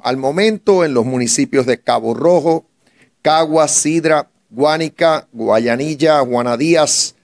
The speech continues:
Maunabo, Ponce, San Lorenzo y Santa Isabel. En el caso del Departamento de Educación, se activó el personal de comedores escolares de las escuelas identificadas por el Departamento de la Vivienda como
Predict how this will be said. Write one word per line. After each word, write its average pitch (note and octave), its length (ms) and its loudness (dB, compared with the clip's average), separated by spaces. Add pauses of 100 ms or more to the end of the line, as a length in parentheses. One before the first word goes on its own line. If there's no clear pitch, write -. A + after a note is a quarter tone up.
(200)
Maunabo, C3 800 0
Ponce, E3+ 640 -2 (300)
San C#3+ 400 -6
Lorenzo F3 680 0
y D#3 60 0
Santa C#3+ 420 -2
Isabel. G2+ 420 -4 (1120)
En A#2 160 -10
el B2+ 160 -4
caso F#3 380 2
del F3 100 4
Departamento D#3 800 -2
de E3 80 2
Educación, F#3 640 0
se - 160 0
activó C3+ 400 0
el E3 80 2
personal D3 540 0
de D#3 100 -2
comedores C#3+ 500 2
escolares C#3+ 560 0
de C#3+ 60 2
las B2 180 0
escuelas C#3+ 480 0
identificadas B2+ 800 -2
por B2+ 220 -4
el A#2 100 -6
Departamento B2 680 -2
de C3+ 40 2
la B2+ 120 2
Vivienda E3+ 560 0
como A#2 380 -2